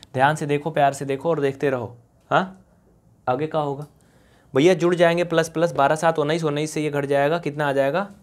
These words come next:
ग्यारह, ग्यारह into under root तीन। आंसर है कहीं का, हाँ, ऑप्शन नंबर डी राइट। ओके, इसमें कोई डाउट है तो बता दो निशंक को, जल्दी से लिख लो आप सभी, स्क्रीनशॉट ले लो।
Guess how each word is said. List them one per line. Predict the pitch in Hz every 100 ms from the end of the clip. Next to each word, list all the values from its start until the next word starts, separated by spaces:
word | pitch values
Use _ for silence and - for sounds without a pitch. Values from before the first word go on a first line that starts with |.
| - _ _ _ _ _ _ -
ग्यारह, | 127 123 113 98 - - - -
ग्यारह | 127 135 147 147
into | 143 143
under | 135 127
root | 123 120
तीन। | 110 101 98 - _ _ - _ _ _ _ _ _
आंसर | 123 131 165
है | 170
कहीं | 180 143
का, | 131 107 - - _ _ _ _ -
हाँ, | 165 127 123 - _ -
ऑप्शन | 131 -
नंबर | 165 165
डी | 151 143
राइट। | 117 104 - - _ _ _ _
ओके, | 131 190 202 - _ _ _ _ _ -
इसमें | - 160
कोई | 165
डाउट | 143 139 165
है |
तो | 165
बता | 143 143
दो | 156
निशंक | 156 156 156
को, | 185
जल्दी | 156 156
से | 185
लिख | 160 147
लो | 170
आप | 165
सभी, | 165 175 185
स्क्रीनशॉट | 185 170 185 185 175
ले | 170
लो। | 180